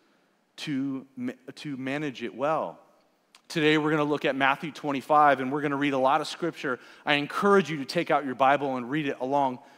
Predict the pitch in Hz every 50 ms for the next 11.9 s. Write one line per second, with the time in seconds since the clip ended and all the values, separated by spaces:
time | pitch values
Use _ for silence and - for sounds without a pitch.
0 | _ _ _ _ 127 147 160 156 160 160 156 131 117 113 120 143 147 160 156 147
1 | 147 151 147 - 160 151 139 - - - - - - - - - - - - 165
2 | 170 175 170 131 143 131 131 110 - - - - _ _ _ _ _ _ _ _
3 | _ - - 143 143 143 180 190 202 180 165 151 170 175 170 151 127 165 156 156
4 | 143 131 131 156 175 185 180 156 - - - 139 131 - - - - - - 190
5 | 202 185 160 135 104 85 98 - _ - - - - - 214 214 208 196 156 131
6 | - - 127 101 - - _ _ _ _ _ _ _ _ _ _ - 147 160 151
7 | - 151 165 170 143 156 170 220 214 - 214 185 160 - - 147 139 139 - -
8 | 165 185 175 170 147 127 120 131 - 170 156 185 214 - 185 185 185 185 - -
9 | - 156 143 - - - 185 208 208 208 190 160 127 139 123 123 127 120 147 131
10 | 123 - - 202 196 185 - _ - - 135 147 170 190 190 - - - 175 165
11 | 165 165 160 - 113 113 104 - - 131 110 104 - - 95 87 71 65